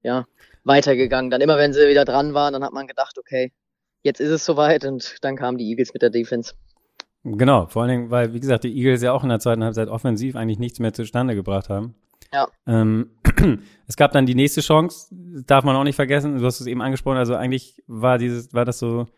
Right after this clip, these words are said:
Speaker 2: äh, wenn du jetzt diese Touchdown, mögliche Touchdown-Situation vor der Halbzeit ansprichst, ist einfach die Eagles sich selbst, wie sagt man so schön, in den Fuß geschossen haben, denn, äh, die, die Vikings,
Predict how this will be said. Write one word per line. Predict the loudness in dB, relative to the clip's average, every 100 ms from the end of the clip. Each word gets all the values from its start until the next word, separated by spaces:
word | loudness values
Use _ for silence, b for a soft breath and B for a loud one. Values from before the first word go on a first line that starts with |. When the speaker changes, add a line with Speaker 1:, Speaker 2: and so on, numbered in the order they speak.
| b b b b _ -20 _ _ -6
Speaker 2:
äh, | -2
wenn | 0
du | 2
jetzt | 0 -2
diese | -4
Touchdown, | -2 -2 0 -2 -2 -4 -8 -4
mögliche | -2 -2 -4 -4
Touchdown-Situation | -4 -4 -2 -2 -2 -2 -2 -6
vor | -2
der | 0
Halbzeit | 0 0 -4
ansprichst, | -6 -8 -6 -6 -8 -20
ist | -14
einfach | -6 -4 -4 -6 -18 _ _ _ _ -12
die | -6
Eagles | 0 0
sich | 0 0
selbst, | 2 2 -2 -8
wie | -8
sagt | -4 -2
man | -2
so | -4
schön, | -6 -6
in | -4
den | -4
Fuß | -4 -8
geschossen | -6 -4 -4 -2 -2
haben, | 0 0
denn, | -4 -6 -14 _ _ _ _ _ _ _ _
äh, | 0 2 2
die, | 0 -4
die | -4 -6
Vikings, | -2 -2 -4 -8 -10